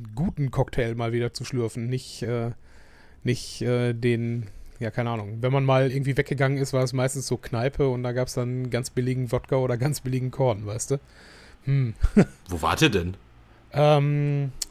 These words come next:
Speaker 1: wir waren im, ah, jetzt muss, warte mal. Ich glaube, der Laden heißt Für Leib und Kehle.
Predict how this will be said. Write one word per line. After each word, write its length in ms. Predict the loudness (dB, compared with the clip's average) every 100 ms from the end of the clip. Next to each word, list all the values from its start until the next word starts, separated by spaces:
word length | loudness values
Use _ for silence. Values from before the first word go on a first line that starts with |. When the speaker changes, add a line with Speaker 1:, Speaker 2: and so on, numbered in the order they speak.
| -4
Speaker 1:
wir 140 | -4 0
waren 500 | 0 0 -2 -4 -6
im, 520 | -4 -4 -2 -4 -6 -8 -16 -20 -20 -20 -20 -20 -16 -8
ah, 120 | -8
jetzt 200 | -8 -6
muss, 240 | -6 -6 -12 -18 -20 -20 -20 -18 -18 -18 -20 -20 -20 -16
warte 180 | -14 -12
mal. 160 | -14 -16 -20 -6
Ich 60 | 2
glaube, 160 | 6 8
der 100 | 8
Laden 400 | 8 6 2 4
heißt 260 | 2 0
Für 200 | 0 4
Leib 380 | 4 4 2 2
und 240 | -2 -2 -4
Kehle. 540 | -2 0 2 0 -4